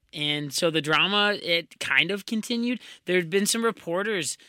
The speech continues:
that said that Diggs spoke to someone. There was no official report, but there was rumors kind of flying around that Diggs said he was unhappy with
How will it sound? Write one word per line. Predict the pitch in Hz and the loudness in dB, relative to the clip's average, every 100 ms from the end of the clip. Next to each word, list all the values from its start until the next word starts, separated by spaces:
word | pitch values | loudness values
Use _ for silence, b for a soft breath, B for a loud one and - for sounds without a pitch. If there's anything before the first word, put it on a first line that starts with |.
| b - | b -8
that | 151 | -4
said | - - 143 160 156 | 0 2 2 0 -2
that | 156 113 127 | -6 -6 -6
Diggs | 120 143 156 160 - b b b b _ _ _ _ _ _ - | -2 -2 -4 -8 -8 b b b b _ _ _ _ _ _ -2
spoke | - - 190 226 - | -2 2 2 0 -2
to | - 175 | -4 2
someone. | - 190 202 202 | 4 4 0 0
There | 170 | -2
was | 147 | -2
no | 190 | -4
official | 180 - 180 202 | -4 -4 -2 -2
report, | 180 - 160 185 | -6 -6 -4 -4
but | - | -4
there | 156 | -6
was | 151 123 | -4 -6
rumors | 147 214 160 - | -6 -4 -2 -4
kind | 151 135 | -4 -4
of | 123 | -4
flying | 135 151 | -4 -2
around | 135 123 151 170 | 0 0 0 -2
that | 151 131 | -6 -8
Diggs | 135 147 170 156 - - | 2 2 2 -6 -6 -2
said | - - 202 190 | 0 2 2 2
he | 156 175 | 0 -6
was | 160 - | -6 -4
unhappy | 143 165 151 180 180 143 113 139 - _ _ | 0 0 0 2 0 0 -8 -12 -14 _ _
with | 143 151 139 131 139 | -4 0 0 0 -14